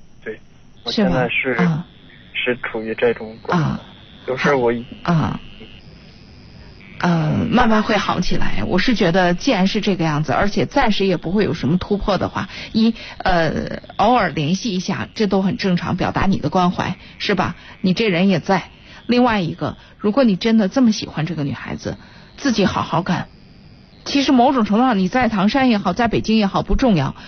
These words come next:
Speaker 2: 你自己有本事、有能力，你就有吸引力，好吧？
Speaker 1: 其实
Speaker 2: 啊，啊。
Speaker 1: 其实我之前跟他这样说过，但是我
Speaker 2: 这事儿不再说，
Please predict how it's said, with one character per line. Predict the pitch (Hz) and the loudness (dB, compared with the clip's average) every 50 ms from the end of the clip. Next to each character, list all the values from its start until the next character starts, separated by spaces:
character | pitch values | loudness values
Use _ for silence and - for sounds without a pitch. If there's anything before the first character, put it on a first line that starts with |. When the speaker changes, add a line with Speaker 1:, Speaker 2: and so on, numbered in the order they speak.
| - 254 233 | -16 -6 0
Speaker 2:
你 | 240 233 220 | 2 2 2
自 | 214 - - 349 247 | 2 0 -2 -4 -2
己 | 220 220 226 | -2 0 0
有 | 233 254 214 220 | 2 2 2 2
本 | 220 - 233 180 - - | 0 0 -2 -2 0 -2
事、 | - - 214 | -4 -2 -2
有 | 202 175 180 175 | 0 2 2 4
能 | 180 175 170 165 165 175 202 254 | 4 4 4 6 6 6 6 6
力， | 339 285 - - - | 4 2 -2 -4 -2
你 | 190 190 175 | 0 0 2
就 | - 196 190 | 4 4 4
有 | 180 151 | 4 2
吸 | 156 - - 185 | 2 0 0 0
引 | 175 147 - | 0 0 -2
力， | - 113 - - - - - - - - - - - - - - - - - - - - - - - - - - | -4 -6 -8 -10 -16 -18 -20 -20 -20 -20 -20 -20 -20 -20 -20 -20 -20 -20 -20 -20 -20 -20 -20 -20 -20 -20 -20 -16
好 | - - 147 | -6 -4 -2
吧？ | 139 156 143 - | 0 0 0 -2
Speaker 1:
其 | 127 | -4
实 | - - - - - - - - - - | -8 -10 -14 -20 -20 -20 -20 -20 -20 -6
Speaker 2:
啊， | - - 175 127 95 - - - - - - - - - - - - | -2 0 0 0 -2 -4 -10 -20 -20 -20 -20 -20 -20 -20 -20 -20 -8
啊。 | - 185 185 185 190 - | -2 0 0 0 0 -2
Speaker 1:
其 | - | -6
实 | - 135 | -8 -6
我 | 139 135 120 | -4 -4 -4
之 | - - 143 139 | -4 -6 -10 -4
前 | - 135 127 131 135 139 139 139 - - - - | -2 0 0 2 0 0 -2 -2 -4 -6 -8 -4
跟 | - 156 156 156 | -2 -2 0 2
他 | 156 151 | 0 0
这 | 147 147 151 | 0 2 0
样 | 139 120 117 120 - - | 0 0 -2 -4 -6 -2
说 | - 147 147 147 | 0 0 0 0
过， | 131 98 - - | 0 -4 -6 -4
但 | - 127 131 | -2 -2 -2
是 | 131 - 127 123 120 117 113 113 - - - - - - - - - - - - - - - | -2 0 0 2 2 2 0 -4 -8 -18 -20 -20 -20 -20 -20 -20 -20 -20 -20 -20 -20 -10 -6
我 | 247 247 254 | -2 -2 -2
Speaker 2:
这 | 254 - 302 240 | 0 0 0 2
事 | 277 240 | 2 4
儿 | 208 | 4
不 | 208 196 185 | 4 2 2
再 | 220 208 170 | 2 0 0
说， | 180 - - 180 165 170 | 0 0 -2 -2 -2 -4